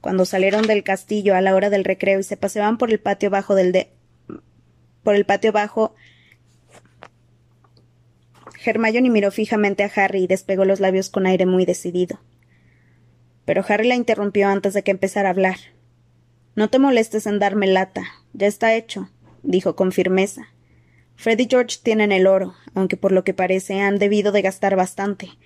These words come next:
y no puedo pedirles que me lo devuelvan, ni quiero hacerlo, así que no pierdas el tiempo, Hermione". "No iba a decirte nada sobre Fred y George",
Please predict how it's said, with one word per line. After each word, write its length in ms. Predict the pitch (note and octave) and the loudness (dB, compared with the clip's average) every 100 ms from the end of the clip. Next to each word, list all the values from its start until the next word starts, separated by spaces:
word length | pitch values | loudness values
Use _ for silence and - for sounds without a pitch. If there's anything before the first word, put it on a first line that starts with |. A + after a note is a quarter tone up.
| - - _ | -20 -20 _
y 140 | - A3 | 0 2
no 140 | A3+ | 4
puedo 220 | B3+ C4+ | 2 2
pedirles 400 | C4 G#3+ G#3+ G3+ | 2 0 2 0
que 100 | - | -2
me 100 | G3 | 0
lo 120 | F#3 F#3 | 2 2
devuelvan, 560 | F#3 F#3+ F#3+ F3+ F#3+ | 2 2 0 0 0
ni 120 | G3 | 0
quiero 240 | F#3+ G#3 G#3 | 0 0 2
hacerlo, 480 | G#3+ A3 G#3 F3+ - _ | 2 -2 -4 -6 -12 _
así 220 | G3 - | -10 -8
que 100 | G#3+ | -2
no 140 | A3 A3+ | 0 2
pierdas 320 | A3+ G3+ G#3 | 0 0 0
el 140 | G3+ | 0
tiempo, 280 | G3 G#3 G3 | 0 0 0
Hermione". 560 | F#3 F#3 F#3 F#3 F#3 F#3 _ _ _ _ _ _ _ _ _ _ - | -2 -2 -2 0 -2 -4 _ _ _ _ _ _ _ _ _ _ 4
"No 200 | C#4+ D#4+ | 6 8
iba 200 | D#4+ F#4 | 6 4
a 40 | |
decirte 440 | F4+ - C#4+ - B3+ | 0 -4 -6 -2 0
nada 260 | B3+ A#3 | 2 0
sobre 300 | A3 G#3+ G#3 | -2 -4 -4
Fred 260 | G#3+ G#3+ G#3 | -2 0 -2
y 80 | G3 | 0
George", 420 | G#3+ G3 G3 - | 2 2 0 -10